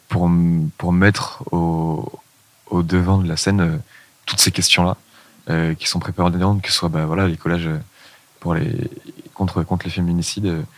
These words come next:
et même, euh, bah, voilà, euh, c'est, c'est la, c'est la, le même ob-, objectif aussi, euh,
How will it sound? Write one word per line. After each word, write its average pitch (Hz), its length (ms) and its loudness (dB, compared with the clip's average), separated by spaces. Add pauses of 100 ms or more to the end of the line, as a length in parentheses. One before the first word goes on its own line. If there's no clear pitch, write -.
(360)
et 82 120 0
même, 90 200 4
euh, 82 240 4
bah, 80 100 -2
voilà, 98 260 6
euh, 80 300 0 (480)
c'est, - 300 -2
c'est 85 160 -4
la, 85 220 2
c'est - 180 -4
la, 85 80 2
le 85 240 2
même 92 160 4
ob-, 90 180 2
objectif 90 500 2
aussi, 90 280 -2
euh, 82 180 0